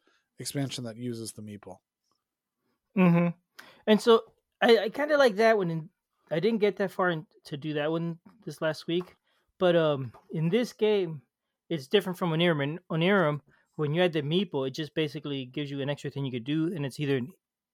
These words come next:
Speaker 2: easy, normal, or hard mode. The easy mode, it gives you a benefit. The, the normal mode gives you a benefit at a cost. The hard mode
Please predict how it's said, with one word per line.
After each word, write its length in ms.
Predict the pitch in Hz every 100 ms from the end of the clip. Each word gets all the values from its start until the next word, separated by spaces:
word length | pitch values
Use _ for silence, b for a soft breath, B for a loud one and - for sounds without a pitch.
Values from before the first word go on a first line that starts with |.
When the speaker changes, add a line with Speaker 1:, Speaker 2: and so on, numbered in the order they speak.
| _
Speaker 2:
easy, 840 | 185 185 165 175 170 160 156 135
normal, 380 | 127 151 156 143
or 100 | 123
hard 300 | 135 147 160
mode. 260 | 226 233 - _ _ _ _ _ _
The 80 | 170
easy 200 | 180 185
mode, 160 | 180 156
it 40 |
gives 160 | 156 139
you 60 |
a 40 | 123
benefit. 580 | 156 185 - 196 185 - _ _ _ _ _ -
The, 200 | 131 127 -
the 80 |
normal 300 | 135 160 175
mode 220 | 160 156 135
gives 160 | 139
you 60 | 127
a 40 |
benefit 360 | 160 160 156 139
at 120 | 127
a 40 |
cost. 500 | - - 185 190 185
The 60 | 151
hard 220 | 143 147
mode 220 | 143 131